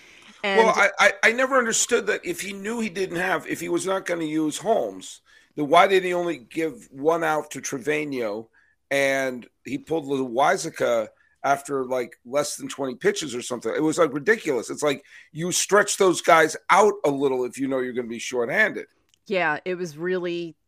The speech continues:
Speaker 1: odd what he did on
Speaker 2: But they
Speaker 1: Saturday.
Speaker 2: won the series.
Speaker 1: Right.
Speaker 2: <laughs>
Speaker 1: Despite, despite Boone's blunders. And, you know, he learned after that game on Saturday,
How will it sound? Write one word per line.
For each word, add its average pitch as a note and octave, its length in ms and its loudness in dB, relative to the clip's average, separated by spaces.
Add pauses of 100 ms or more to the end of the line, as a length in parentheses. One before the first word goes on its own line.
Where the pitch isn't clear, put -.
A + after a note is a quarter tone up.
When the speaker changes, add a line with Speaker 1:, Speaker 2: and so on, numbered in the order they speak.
(140)
Speaker 1:
odd B2+ 420 -4 (380)
what D3 240 -6
he D3+ 120 -8
did G#2 320 -10 (320)
on C3+ 240 -4
Speaker 2:
But D4 300 10
they C4+ 140 10
Speaker 1:
Saturday. B3+ 180 0
Speaker 2:
won C#4+ 240 6
the C4+ 100 4
series. - 280 2 (840)
Speaker 1:
Right. F3 400 0 (340)
Speaker 2:
<laughs> - 340 -16
Speaker 1:
Despite, - 680 -2 (400)
despite A3 600 -2
Boone's F3+ 500 0
blunders. D#3+ 840 -2
And, F#3+ 440 -2
you B3 120 -4
know, B3+ 300 0 (120)
he A3 460 -8
learned A#3 680 0
after G3+ 300 -4
that F#3 240 -2
game F#3 220 -2
on F3+ 140 0
Saturday, F3 640 -4